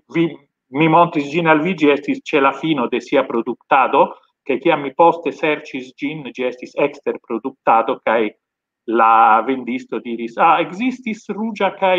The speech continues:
nigra, sed mi ha-, mi trovis nur nigra por vi." Kaj mi diris: "Oh, se ŝi volas Valentina,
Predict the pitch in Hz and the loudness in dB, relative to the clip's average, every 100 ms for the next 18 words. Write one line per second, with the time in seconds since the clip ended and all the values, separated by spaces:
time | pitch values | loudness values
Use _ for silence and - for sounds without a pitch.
0 | 185 202 180 151 139 - 151 156 160 - | -2 -6 -4 -4 -4 -8 -10 -8 -10 0
1 | 180 180 170 175 196 202 180 165 170 185 | 2 2 -2 -6 2 2 2 -6 -4 -4
2 | 170 165 180 156 135 127 - 131 127 165 | -6 -8 -8 -4 -4 -6 -4 -6 -6 -10
3 | 139 - 113 135 - - - 107 - 131 | -12 -10 -10 -8 -8 -12 -14 -14 -10 0
4 | 151 143 127 135 127 120 - 143 147 | 2 2 2 0 0 -4 -10 -8 -6